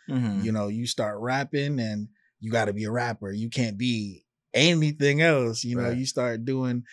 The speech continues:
Speaker 2: whatever category and that's what you get labeled in. And when you start doing something else, who he think he is or what they think they got going on
Speaker 1: Right.
Speaker 2: or, you know, things like that. And so what's the next step from you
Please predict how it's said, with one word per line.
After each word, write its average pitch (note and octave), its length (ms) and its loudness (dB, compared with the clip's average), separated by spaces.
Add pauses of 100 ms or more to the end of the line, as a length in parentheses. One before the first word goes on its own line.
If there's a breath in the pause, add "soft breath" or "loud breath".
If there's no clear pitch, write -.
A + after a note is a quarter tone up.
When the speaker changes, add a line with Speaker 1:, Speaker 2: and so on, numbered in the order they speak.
(100)
Speaker 2:
whatever B2+ 420 0
category A2+ 720 -2
and G2+ 240 -6
that's B2+ 320 -4
what A2+ 180 -6
you A2+ 100 -6
get G#2+ 180 -4
labeled A2 340 -2
in. G#2 80 -2
And G2+ 100 -2
when G#2 80 -2
you A2 80 -4
start A2 240 -4
doing A#2+ 160 -2
something A#2+ 340 -2
else, A#2 220 -2 (240 loud breath)
who A2 160 -4
he G#2+ 120 -4
think A2 220 -2
he A2+ 200 -2
is G2 280 0
or F#2 120 -4
what A#2 140 -4
they B2 100 -2
think A#2+ 200 0
they A#2 120 0
got A#2 220 -2
going A#2 260 0
on A#2 260 0
Speaker 1:
Right. G2+ 180 2
Speaker 2:
or, G2+ 140 -6 (400 soft breath)
you A2+ 140 -2
know, G#2 180 -2
things A2 320 -4
like G#2+ 220 -4
that. G#2 220 -2
And G#2 120 -4
so G#2+ 360 -4 (300 soft breath)
what's C3 240 0
the B2+ 140 -2
next A#2+ 400 0
step - 320 -4
from A2+ 400 -2
you A#2 460 -4